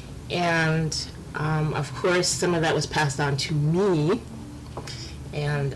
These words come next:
um, I was born in Canada. My parents are from, from the Car-, Caribbean. And so there was quite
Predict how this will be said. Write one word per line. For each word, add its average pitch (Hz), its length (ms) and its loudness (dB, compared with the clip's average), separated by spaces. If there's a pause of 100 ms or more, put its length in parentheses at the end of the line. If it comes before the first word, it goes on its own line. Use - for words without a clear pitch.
um, 139 420 -2
I 147 120 -2
was 220 200 -2
born 143 240 0
in 127 80 -2
Canada. 185 440 2
My 143 140 0
parents 165 380 -2
are 143 80 -4
from, 139 360 -2
from - 280 -4
the 123 60 -4
Car-, - 320 -6
Caribbean. 190 720 2 (920)
And 175 560 4
so 185 920 4 (840)
there 180 160 4
was 165 340 2 (720)
quite 208 300 0